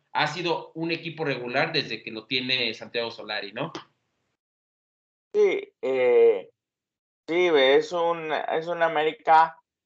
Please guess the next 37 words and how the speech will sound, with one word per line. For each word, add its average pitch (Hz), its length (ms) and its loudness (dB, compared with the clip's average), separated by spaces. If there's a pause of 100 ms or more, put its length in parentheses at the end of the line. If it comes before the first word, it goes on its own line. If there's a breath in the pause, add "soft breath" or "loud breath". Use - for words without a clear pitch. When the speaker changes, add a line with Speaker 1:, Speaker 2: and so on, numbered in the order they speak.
(200)
Speaker 2:
que 135 60 -2
a 135 80 6
veces 147 460 0 (100)
puede 156 460 6
dar 143 400 4
ciertos, 165 760 0 (480)
ciertos 190 600 6
desniveles, 165 680 6
pero 196 220 -2
por 196 140 0
lo 196 100 2
regular 202 420 2
es 226 140 4
un 214 140 -8
América 185 760 2
tranquilo 151 640 2
por 175 140 0
el 143 100 -2
mom-, 120 260 -6 (120)
eh, 117 420 4 (480)
por 156 140 6
el 156 100 6
momento. 160 400 0
Me 180 140 4
refiero 160 340 4
a 165 80 -2
que 165 100 -2
tampoco 139 840 2
es 143 200 2
que 123 280 2
entre 123 360 -6
en 127 100 -8
una 120 240 -4
crisis 135 320 -10
mayor 95 360 0
con 104 200 -4
Solari, 170 640 4